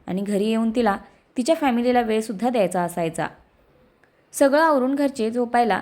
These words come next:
नऊ वाजायचे. त्यानंतर परत ती दोन तास कॉलेजमधील स्टडी करून झोपायची. आज जेवणं आवरली तोच तिच्या बाबांचा मित्र आला.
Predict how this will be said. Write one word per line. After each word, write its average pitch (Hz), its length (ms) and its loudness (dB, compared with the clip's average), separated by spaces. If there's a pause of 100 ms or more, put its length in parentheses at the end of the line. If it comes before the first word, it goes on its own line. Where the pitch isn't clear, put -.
(280)
नऊ 240 200 -2
वाजायचे. 170 680 -4 (840)
त्यानंतर 202 460 2
परत 226 280 -2
ती 220 340 -6
दोन 214 300 -2
तास 214 180 0
कॉलेजमधील 208 560 -2
स्टडी 202 300 -4
करून 208 260 -2
झोपायची. 170 540 -2 (680)
आज 247 200 2
जेवणं 240 320 2
आवरली 233 480 0 (240)
तोच 262 180 -2
तिच्या 233 180 -2
बाबांचा 202 420 2
मित्र 190 260 -4
आला. 165 280 -2